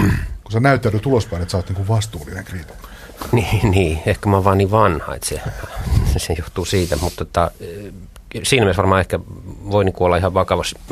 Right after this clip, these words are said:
Speaker 2: vakavasti otettavasti vastuullinen. Et jos jo-, jonkun, ö, mielipiteen esittää, että tosiaan sitten ei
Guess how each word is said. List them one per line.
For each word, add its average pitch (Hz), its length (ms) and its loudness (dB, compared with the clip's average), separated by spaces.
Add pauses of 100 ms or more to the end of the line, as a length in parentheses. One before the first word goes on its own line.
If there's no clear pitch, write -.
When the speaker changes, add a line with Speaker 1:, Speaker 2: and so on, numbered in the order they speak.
Speaker 2:
vakavasti 85 500 0
otettavasti 85 680 -2 (480)
vastuullinen. 85 680 0 (1000)
Et 95 240 -2
jos 95 200 0
jo-, 95 200 2
jonkun, 87 640 2
ö, 55 400 -12
mielipiteen 85 600 0
esittää, - 500 -2
että 73 200 -8
tosiaan 78 280 -4
sitten - 300 -4
ei - 200 -4